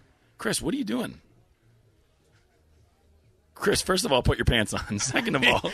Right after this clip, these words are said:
Speaker 2: Chris, it's, it's, Chris, it's okay.
Speaker 1: <laughs>
Speaker 2: It's okay.
Speaker 1: Chris.
Speaker 2: You have no idea. You have no idea how much, this is like me meeting Bruce Springsteen.
Speaker 1: <laughs>
Speaker 2: I'm serious. Like, he, he, all day, like, he's been, you know, I, we, so we do it, we do
Speaker 1: I
Speaker 2: the
Speaker 1: think
Speaker 2: show.
Speaker 1: you're doing great.
Speaker 2: He's a producer, and the producers actually have a podcast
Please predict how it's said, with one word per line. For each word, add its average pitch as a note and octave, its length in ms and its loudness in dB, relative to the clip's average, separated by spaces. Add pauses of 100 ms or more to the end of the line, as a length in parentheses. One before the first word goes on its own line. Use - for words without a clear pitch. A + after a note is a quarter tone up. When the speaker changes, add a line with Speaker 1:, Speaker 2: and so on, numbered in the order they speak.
(160)
Speaker 2:
Chris, - 260 -2
it's, - 260 -8
it's, - 300 -4
Chris, - 280 -4
it's B2 140 -8
okay. D3+ 400 -4
Speaker 1:
<laughs> - 60 -2 (460)
Speaker 2:
It's - 160 -8
okay. D3+ 240 -2
Speaker 1:
Chris. - 420 -2 (160)
Speaker 2:
You C#3 80 -2
have E3 100 2
no F3 180 2
idea. C#3+ 340 0
You A#2 140 -8
have B2+ 120 -6
no C#3 240 -2
idea B2+ 280 -6
how G2 140 -8
much, G2 360 -12
this C3+ 160 -10
is C#3+ 160 -8
like B2 160 -6
me C3+ 120 -2
meeting A#2+ 220 -4
Bruce G#2 180 -10
Springsteen. D#2 480 -16 (440)
Speaker 1:
<laughs> - 440 -8
Speaker 2:
I'm E3+ 120 4
serious. G#3 420 2
Like, C3+ 140 -4
he, D3 180 -8
he, D3 220 -10 (160)
all E3 180 4
day, C#3 360 -4
like, F2+ 120 -16
he's G2+ 160 -14
been, G2 220 -16
you G#2+ 80 -16
know, D#2+ 180 -20 (340)
I, G#2+ 100 -10 (140)
we, D#3+ 160 -6 (120)
so - 160 -2
we C#3+ 200 -4
do G#3 140 -2
it, - 140 -6
we C#3+ 100 -6
do F#3 80 -4
Speaker 1:
I - 20 -2
Speaker 2:
the F3+ 80 -4
Speaker 1:
think C4 80 -2
Speaker 2:
show. A3 60 0
Speaker 1:
you're C#3+ 160 2
doing B2+ 100 0
great. - 280 -4 (200)
Speaker 2:
He's - 120 -2
a A#3 60 -2
producer, D3 500 -2
and B2+ 80 -12
the B2+ 60 -8
producers D3 480 -2
actually B2+ 180 -6
have A2+ 60 -12
a A2+ 60 -12
podcast A#2+ 460 -8